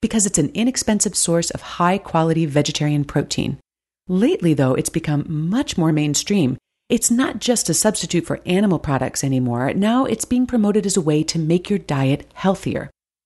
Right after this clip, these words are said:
Once upon a time, for example, the only people who drank soy milk were vegetarians or those who were allergic to cow's milk. Now, half the dairy case at the grocery store is occupied by soy milk, which is being pitched as a sort of nutritional upgrade from regular milk.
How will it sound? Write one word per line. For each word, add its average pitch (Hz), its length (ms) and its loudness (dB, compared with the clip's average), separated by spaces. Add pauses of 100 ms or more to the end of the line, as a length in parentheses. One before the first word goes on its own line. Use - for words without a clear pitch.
(100)
Once 196 260 2
upon 180 220 2
a 160 40 2
time, 147 280 0
for 147 120 -2
example, 139 340 0
the 165 100 2
only 220 200 2
people 233 260 0
who 180 80 2
drank 151 240 0
soy 170 240 0
milk 120 240 -4 (240)
were 180 80 2
vegetarians 208 840 2 (220)
or 233 120 0
those 233 260 0
who 226 80 2
were 214 200 2
allergic 185 500 0
to - 100 -8
cow's 185 340 0
milk. - 260 -4 (320)
Now, 196 380 2 (200)
half - 380 -10
the 262 80 2
dairy 240 380 2
case 147 260 -2
at - 80 -4
the 170 60 2
grocery 208 320 2
store 147 180 0
is 147 120 0
occupied 165 440 -2
by 160 140 0
soy 220 280 2
milk, - 280 -4 (240)
which - 160 0
is 247 80 2
being 269 260 2
pitched 247 320 -4
as 185 120 2
a 180 40 2
sort 214 240 4
of 165 240 0
nutritional 214 720 0
upgrade 127 540 -2
from 160 240 2
regular 165 340 2
milk. 123 320 -2